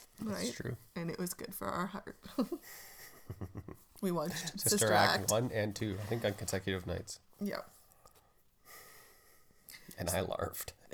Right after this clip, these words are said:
Speaker 1: <laughs>
Speaker 2: That's his way of saying laughed. But also, it was good
Speaker 1: Well,
Speaker 2: for
Speaker 1: thanks
Speaker 2: us.
Speaker 1: for the translation
Speaker 2: I'm just
Speaker 1: here.
Speaker 2: saying, they don't know.
Speaker 1: We also do podcasts. This brings us, this brings us, this
Speaker 2: We
Speaker 1: brings us joy in our,
Speaker 2: used
Speaker 1: in our
Speaker 2: to do
Speaker 1: relationship.
Speaker 2: podcasts.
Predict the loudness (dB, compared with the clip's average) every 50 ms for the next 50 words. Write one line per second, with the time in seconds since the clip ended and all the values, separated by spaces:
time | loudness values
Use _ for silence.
0 | -4 -4 -2 -2 -2 -2 -4 -6 -12 -12 -12 -10 -10 -8 -6 -6 -6 -6 -6 -6
1 | -6 -6 -6 -6 -6 -6 -8 -10 -12 -12 -14 -14 -14 -14 -16 -18 -20 -20 -20 _
2 | -20 -20 -18 -16 -16 -16 -16 -18 -20 -20 -10 -4 0 2 2 2 2 2 2 2
3 | 2 2 0 0 0 2 2 6 8 10 10 10 10 8 6 4 2 0 -2 -2
4 | 0 2 4 6 6 6 6 6 6 6 6 6 8 8 6 6 4 4 4 2
5 | 2 2 0 -2 -2 -4 -6 -2 -2 -2 -2 -4 -6 -10 -10 -10 -10 -4 6 10
6 | 12 12 12 12 10 10 10 10 10 10 8 4 2 2 2 0 0 0 0 0
7 | 0 0 -2 -2 -4 -2 0 2 2 2 2 0 -2 -2 -4 -6 -4 0 2 2
8 | 2 2 0 -2 -2 -2 -4 -4 -4 -6 -6 -6 -6 -8 -8 -4 -4 -2 -2 0
9 | 0 0 0 -2 -2 -2 -2 -2 -2 -2 -4 -6 -8 -8 -6 -4 -2 0 0 0
10 | 0 -2